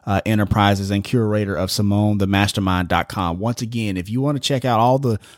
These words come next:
the knowings and goings, uh, of Simone and what she has going on, or if you're ready to be a client, make sure you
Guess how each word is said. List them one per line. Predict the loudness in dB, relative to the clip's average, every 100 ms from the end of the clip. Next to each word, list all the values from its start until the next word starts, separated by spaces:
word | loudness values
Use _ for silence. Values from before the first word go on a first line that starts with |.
| -8
the | -2
knowings | 2 4 4 2
and | 0 2
goings, | 6 6 4 2 -2 -10 -20 _ _
uh, | -6 -4 -4 -6 -6
of | -2 -2 -4
Simone | -6 -4 -2 -2 -2
and | -2 -4
what | -6
she | -4 -4
has | -4 -4
going | -4 -4
on, | -2 0
or | 4 4
if | 4
you're | 2 2
ready | 4
to | 2
be | 2 0
a | 0
client, | -2 -2 0 0
make | -2 -2
sure | -2 -2
you | -2 -4